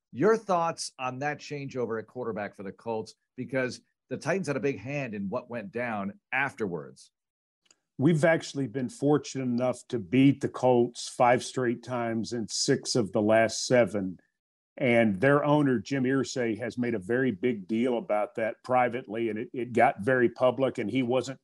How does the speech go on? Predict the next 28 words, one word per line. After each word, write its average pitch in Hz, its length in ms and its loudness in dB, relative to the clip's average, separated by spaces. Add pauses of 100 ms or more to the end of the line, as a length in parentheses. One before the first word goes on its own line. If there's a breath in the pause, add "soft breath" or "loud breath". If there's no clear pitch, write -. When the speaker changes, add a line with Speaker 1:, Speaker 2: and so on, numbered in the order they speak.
Speaker 2:
<laughs> - 480 -20
much 180 240 2
like 196 160 6
the 165 80 -2
Daniel 156 420 0
Snyder 160 400 -2
thing, 113 320 -8 (280)
he 170 100 4
was 180 160 4
not 156 240 2
scared 160 360 2
to 135 100 -6
talk 151 320 0
about 123 320 -2 (120)
how 143 200 -6
public, 143 560 -2 (500)
uh, 117 280 2 (380)
or 120 380 0
how 143 400 8 (300 soft breath)
he 170 240 8
was 156 180 6
so 156 240 6
upset 151 400 2
about 127 260 0
losing 131 520 0
to 131 120 -8
the 107 120 -6
Titans. 127 680 -2